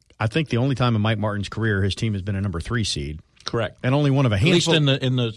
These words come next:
Speaker 2: super regional era.
Speaker 1: I think
Speaker 2: And
Speaker 1: going,
Speaker 2: maybe
Speaker 1: I
Speaker 2: ever.
Speaker 1: think, I, yeah, I think going all the way back, and it's one of only a few times out of the last two and a half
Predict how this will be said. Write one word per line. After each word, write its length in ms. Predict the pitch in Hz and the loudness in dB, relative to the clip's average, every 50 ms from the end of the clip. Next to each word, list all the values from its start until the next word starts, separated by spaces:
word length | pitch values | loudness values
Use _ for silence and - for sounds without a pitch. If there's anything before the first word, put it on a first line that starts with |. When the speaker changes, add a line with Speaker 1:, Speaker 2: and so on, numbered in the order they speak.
| - _ | -12 _
Speaker 2:
super 280 | - - 156 123 143 | -8 -6 -6 -6 -4
regional 340 | 127 131 131 117 104 107 104 | -4 -4 -4 -4 -4 -4 -2
era. 320 | 101 101 101 90 85 90 - - _ _ - | -2 -2 -2 -2 -4 -6 -12 -18 _ _ -4
Speaker 1:
I 140 | 123 117 156 | 0 0 0
think 260 | 151 - 147 123 107 | 2 2 2 4 4
Speaker 2:
And 100 | 131 120 | 4 4
Speaker 1:
going, 80 | 120 123 | 4 4
Speaker 2:
maybe 200 | 143 151 131 120 | 4 4 2 2
Speaker 1:
I 100 | 127 139 | 2 2
Speaker 2:
ever. 120 | - - | 2 2
Speaker 1:
think, 120 | 147 123 113 | 0 0 0
I, 140 | 123 127 120 | 0 0 0
yeah, 240 | 120 123 127 127 135 | 0 0 2 2 2
I 60 | 143 | 2
think 180 | - 156 135 110 | 2 2 2 4
going 220 | 113 110 107 101 | 4 2 2 4
all 160 | 101 110 139 | 2 2 2
the 60 | 147 | 2
way 160 | 113 101 95 90 | 2 2 0 0
back, 340 | 80 92 90 87 95 95 | 0 0 0 0 0 0
and 180 | 113 107 104 104 | 0 0 0 0
it's 160 | 104 104 - | -2 -2 -2
one 160 | - 135 135 | -2 0 0
of 60 | 127 117 | 2 2
only 220 | 120 120 113 95 | 2 2 0 0
a 40 | 87 | -2
few 200 | - 151 190 - | -2 -4 -6 -4
times 480 | - 117 95 90 87 92 95 - - - | -2 -4 -4 -2 -4 -4 -4 -4 -6 -4
out 120 | 104 107 98 | -4 -4 -2
of 40 | |
the 80 | 95 98 | -2 -2
last 360 | 101 107 104 98 95 - - | 0 0 0 0 -2 -2 -2
two 120 | - 139 123 | -2 0 0
and 80 | 113 | 2
a 60 | 101 | 2
half 320 | 110 110 104 90 - - | 2 2 0 -2 -4 -8